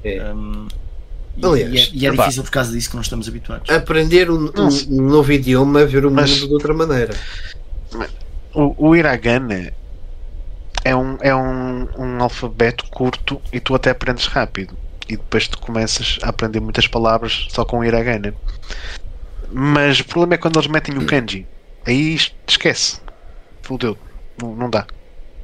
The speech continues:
Speaker 4: É que são mesmo muitos, muitos caracteres. Caracteres super complexos que podem querer dizer coisas muito simples ou coisas muito complexas também, dependendo de, de como é que
Speaker 3: Yeah.
Speaker 4: está o caractere.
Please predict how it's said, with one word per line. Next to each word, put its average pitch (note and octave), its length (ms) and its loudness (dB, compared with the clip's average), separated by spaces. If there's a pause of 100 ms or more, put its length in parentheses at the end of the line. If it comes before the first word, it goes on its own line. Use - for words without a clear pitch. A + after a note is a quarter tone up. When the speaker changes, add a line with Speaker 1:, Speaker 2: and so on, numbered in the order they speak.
(140)
Speaker 4:
É C3+ 100 0
que - 80 -4
são C#3+ 140 2
mesmo C3+ 300 0 (180)
muitos, B2 580 -6
muitos A2 260 -6
caracteres. G#2+ 680 -4 (600)
Caracteres C3+ 340 0
super D3 260 0
complexos C#3+ 500 0
que - 80 -14
podem C#3 280 0
querer C3+ 140 2
dizer C3 160 0
coisas B2+ 220 2
muito C3 200 -6
simples B2+ 300 -6
ou B2 60 -2
coisas B2 200 -2
muito A#2+ 200 -4
complexas A2+ 460 -2
também, A2+ 280 -4
dependendo G#2+ 500 -4
de, - 0 -
de A#2 80 -2
como A2+ 240 -4
é - 80 -
que - 140 -14
Speaker 3:
Yeah. - 100 -2
Speaker 4:
está A2 140 -2
o - 20 0
caractere. - 420 -4